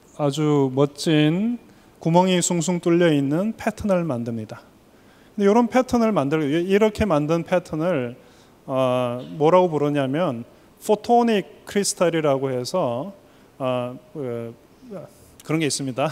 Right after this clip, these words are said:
<laughs> 포토닉 크리스탈이라고 부르는데, 어, 요런 포토닉 크리스탈이 있으면은, 어, 어떠한 빛은 들어가지도 못하고요.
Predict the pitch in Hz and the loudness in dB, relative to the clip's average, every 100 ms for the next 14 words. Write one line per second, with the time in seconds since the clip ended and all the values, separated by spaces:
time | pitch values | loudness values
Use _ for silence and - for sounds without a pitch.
0 | - - - 202 185 214 220 208 - 208 | -6 -16 -2 0 2 4 2 0 0 -2
1 | - 185 170 151 151 156 127 127 135 190 | -2 0 0 0 0 2 0 0 2 2
2 | 190 - - - - - 143 143 139 139 | -2 -16 -20 -20 -18 -2 2 4 4 2
3 | 175 202 180 220 226 226 214 233 233 - | -2 0 4 6 4 2 2 4 2 2
4 | 220 202 214 190 175 170 160 156 185 143 | -2 0 4 8 8 8 6 4 4 2
5 | - 143 139 156 170 110 123 - - - | 0 0 2 2 0 -2 -12 -20 -20 -20
6 | - 127 123 120 160 190 240 233 214 202 | -8 -6 -4 -4 -2 2 4 4 2 -2
7 | - 208 196 180 165 139 143 - 180 202 | -2 -2 0 0 -2 -4 -4 2 4 6
8 | 196 220 190 143 185 190 135 139 | 4 2 -2 0 2 2 2 -2